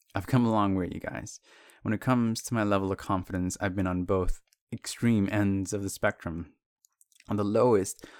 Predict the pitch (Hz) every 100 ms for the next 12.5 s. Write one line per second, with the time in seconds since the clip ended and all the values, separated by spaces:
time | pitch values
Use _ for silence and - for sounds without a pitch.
0 | - 107 110 104 98 98 - - - 98
1 | 95 98 - 123 95 90 - 98 90 104
2 | 98 90 - 110 107 - 117 110 - 101
3 | 110 110 - - 110 101 98 92 - 98
4 | 98 98 - 104 101 98 107 - - -
5 | 101 - 117 120 107 101 95 104 101 -
6 | 110 113 92 95 101 98 95 98 95 98
7 | 95 - 101 95 90 - 101 - 101 110
8 | 110 - - - - _ _ - 113 123
9 | 110 - - 117 101 101 92 - _ 127
10 | 160 143 95 85 _ _ _ - _ -
11 | - - - 143 120 98 92 90 87 -
12 | 95 92 - 95 104